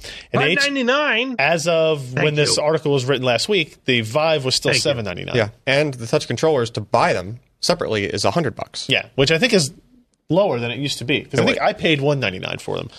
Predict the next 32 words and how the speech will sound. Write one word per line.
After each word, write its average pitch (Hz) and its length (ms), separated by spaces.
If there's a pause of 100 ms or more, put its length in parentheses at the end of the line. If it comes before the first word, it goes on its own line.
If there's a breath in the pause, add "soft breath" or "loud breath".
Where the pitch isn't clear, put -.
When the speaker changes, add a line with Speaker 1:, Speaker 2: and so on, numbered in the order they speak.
(300 loud breath)
Speaker 1:
initially, 101 560 (480 loud breath)
uh, 113 160
and 127 100
now 139 220
they're 127 340 (320 soft breath)
ninety-nine 107 340
bucks. - 420
So 139 160
you 151 180
can 160 140
get 151 180
just 180 240
the 180 60
Rift 185 180
by 170 140
itself 170 400
for - 100
four 190 200
ninety-nine, 165 440
just 147 340
the 131 60
Touch - 280
controllers 147 340
for 120 120
nine 127 200
ninety-nine 135 280
if 120 120
you 123 60
already 104 140
have 143 280
the 160 80
Rift. 160 380